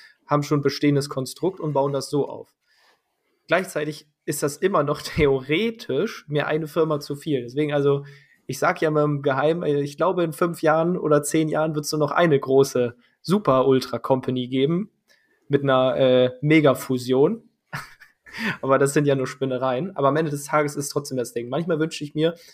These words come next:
ich würde eine Sportart machen, ich hätte ein Hobby, ich hätte eine Firma und hab da überall den maximalen Fokus. Aber es ist halt, das wäre der perfekte Zustand.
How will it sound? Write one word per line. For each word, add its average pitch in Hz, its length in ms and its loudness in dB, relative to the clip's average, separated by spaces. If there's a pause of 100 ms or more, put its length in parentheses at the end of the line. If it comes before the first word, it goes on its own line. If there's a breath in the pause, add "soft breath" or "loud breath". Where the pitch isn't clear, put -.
(100)
ich - 100 -20
würde 120 160 -6
eine 165 200 -2
Sportart 165 440 -4
machen, 160 220 -6
ich - 120 -8
hätte - 240 -12
ein 156 260 0
Hobby, 170 220 -2
ich 190 140 -14
hätte - 260 -14
eine 143 220 2
Firma 151 520 -2 (1040 soft breath)
und 135 140 2
hab 139 100 -2
da 135 100 4
überall 151 380 2
den 131 120 0
maximalen 123 460 -6
Fokus. - 500 -14
Aber 131 120 2
es 139 80 0
ist - 80 -8
halt, 139 440 0 (960)
das 131 200 0
wäre 147 220 4
der 135 100 0
perfekte 143 480 -6
Zustand. - 520 -8